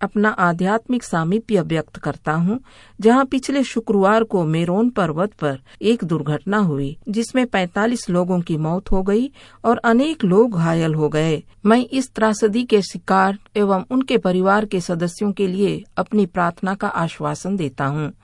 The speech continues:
यहूदी ऑर्थोडॉक्स बीमोर त्योहार पर भगदड़ के बाद राष्ट्र रविवार को राष्ट्रीय शोक दिवस रखा। इसराइल ने कोरोना वायरस महामारी से संबंधित लगभग सभी प्रतिबंध हटा दिए थे और यह पहली सामूहिक धार्मिक सभा थी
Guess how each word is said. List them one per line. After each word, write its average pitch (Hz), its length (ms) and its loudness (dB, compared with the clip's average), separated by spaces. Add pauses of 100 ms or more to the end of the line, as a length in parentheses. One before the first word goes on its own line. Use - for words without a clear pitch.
(140)
यहूदी 262 460 0
ऑर्थोडॉक्स 208 840 0
बीमोर 196 480 0
त्योहार 170 500 -2
पर 165 220 -4
भगदड़ 170 440 0
के 170 160 -4
बाद 160 380 0 (240)
राष्ट्र 185 560 0 (240)
रविवार 190 540 4
को 185 180 -2
राष्ट्रीय 180 460 0
शोक 156 340 -4
दिवस 160 360 -4
रखा। 135 420 -6 (220)
इसराइल 240 520 2
ने 233 200 2
कोरोना 226 460 6
वायरस 196 400 2
महामारी 196 580 2
से 202 180 0
संबंधित 185 680 0
लगभग 180 340 0
सभी 226 340 0
प्रतिबंध 190 640 -2
हटा 160 340 -2
दिए 143 380 -2
थे 143 200 -6 (260)
और 175 180 4
यह 175 240 2
पहली 226 400 2
सामूहिक 180 580 0
धार्मिक 165 420 0
सभा 147 360 -4
थी 135 320 -6